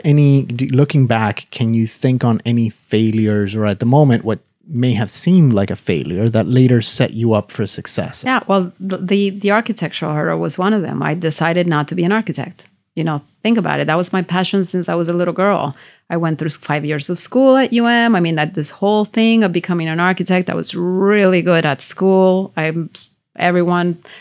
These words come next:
Speaker 2: I mean, I still draw, I still do architectural stuff. It's related, but, but the decision to quit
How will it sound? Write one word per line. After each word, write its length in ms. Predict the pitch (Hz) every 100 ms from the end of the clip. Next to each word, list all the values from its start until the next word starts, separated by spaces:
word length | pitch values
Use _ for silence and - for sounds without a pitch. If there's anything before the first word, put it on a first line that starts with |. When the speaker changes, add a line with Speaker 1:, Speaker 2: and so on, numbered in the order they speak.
| _
Speaker 2:
I 20 |
mean, 140 | 214 208
I 60 |
still 280 | 151 - 208
draw, 460 | 190 160 170 190 190
I 100 | 160
still 300 | - - 190
do 140 | 180
architectural 560 | 175 165 156 190 - 175
stuff. 240 | - 151
It's 180 | 160 -
related, 460 | 180 214 220 165 160
but, 320 | 156 151 165
but 160 | 165
the 80 | 165
decision 500 | 165 160 185 196 247 240
to 120 | 185
quit 760 | - - - 175 247 254 -